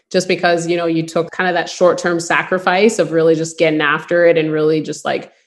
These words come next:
going for it, just doing as much as you possibly can in real estate so that you can grow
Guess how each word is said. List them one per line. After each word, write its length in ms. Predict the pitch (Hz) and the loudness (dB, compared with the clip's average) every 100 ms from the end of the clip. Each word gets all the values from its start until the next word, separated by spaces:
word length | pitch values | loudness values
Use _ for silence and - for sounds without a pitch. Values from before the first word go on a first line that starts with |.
| _ _ _ _ | _ _ _ _
going 220 | - 208 214 | 0 2 4
for 200 | 220 214 | 4 4
it, 80 | |
just 340 | 185 175 - - | 2 -6 -8 -2
doing 240 | 202 202 | 2 4
as 100 | 196 | 4
much 220 | 190 185 190 | 2 0 0
as 100 | 170 | -2
you 80 | |
possibly 340 | 165 170 170 165 | 0 0 0 -4
can 300 | 165 208 196 | -2 -2 0
in 100 | 175 | 0
real 160 | 175 | 2
estate 340 | 175 170 175 170 | 0 0 -2 -4
so 140 | - | -2
that 140 | 160 160 | -2 0
you 120 | 165 | -2
can 100 | 156 | -4
grow 540 | 151 170 170 170 170 | -2 2 4 6 6